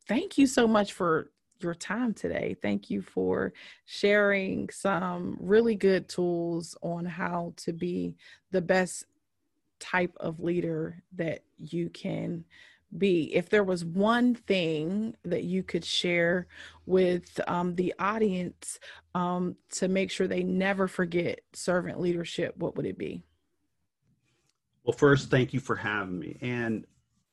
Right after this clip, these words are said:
Speaker 2: I would say, I'm gonna go back to what I said earlier.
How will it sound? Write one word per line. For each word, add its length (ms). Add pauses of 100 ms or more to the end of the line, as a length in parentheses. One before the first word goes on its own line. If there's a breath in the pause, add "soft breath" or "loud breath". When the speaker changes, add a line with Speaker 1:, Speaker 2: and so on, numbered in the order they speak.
(340)
Speaker 2:
I 140
would 240
say, 600 (420)
I'm 120
gonna 160
go 140
back 300
to 100
what 140
I 40
said 200
earlier. 460